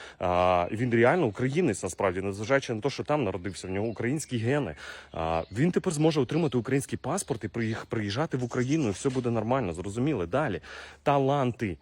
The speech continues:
які можуть приїжджати тепер в Україну, дуже багато спеціалістів із-за кордоном, нереального рівня, які просто не можуть із-за бюрократії в Європі влаштуватися на роботу. Тепер вони можуть на достойну зарплату, яку також буде, скоріше за все,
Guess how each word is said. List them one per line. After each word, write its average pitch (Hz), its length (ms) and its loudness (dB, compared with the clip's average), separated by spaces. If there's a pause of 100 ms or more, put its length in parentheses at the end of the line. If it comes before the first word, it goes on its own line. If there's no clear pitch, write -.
які 107 260 -2
можуть 127 320 2
приїжджати 117 500 -2
тепер 117 220 -2
в 110 60 -6
Україну, 120 500 -2 (260)
дуже 113 340 0
багато 90 320 -2
спеціалістів 110 640 -2
із-за 92 180 -2
кордоном, 113 600 0
нереального 117 760 2
рівня, 107 280 -2
які 87 180 -4
просто 139 320 -4
не 104 100 2
можуть 113 340 0
із-за 101 340 -2 (140)
бюрократії 120 580 -2
в 135 60 -6
Європі 98 360 -2
влаштуватися 113 540 0
на 120 100 0
роботу. 117 440 0 (400)
Тепер 147 320 6
вони 104 220 0
можуть 107 380 2
на 101 100 2
достойну 110 540 0
зарплату, 110 540 0
яку 92 240 -4
також 104 300 -2
буде, 101 360 -4
скоріше 104 400 -4
за 87 120 -2
все, 87 240 -4